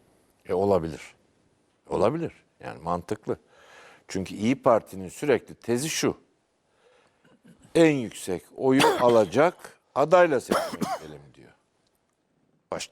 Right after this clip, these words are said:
diyor da başka bir şey demiyor bu konuda. Hani Meral Akşener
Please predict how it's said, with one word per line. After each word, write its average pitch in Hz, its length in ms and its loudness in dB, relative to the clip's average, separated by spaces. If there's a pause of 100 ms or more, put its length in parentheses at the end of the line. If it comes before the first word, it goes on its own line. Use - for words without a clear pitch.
diyor 120 240 4
da 139 120 2
başka 143 320 0
bir 98 60 -8
şey 160 180 -8
demiyor 175 340 -2
bu 67 60 -14
konuda. 53 380 -16 (880)
Hani 98 160 -4
Meral 107 300 4
Akşener 135 580 0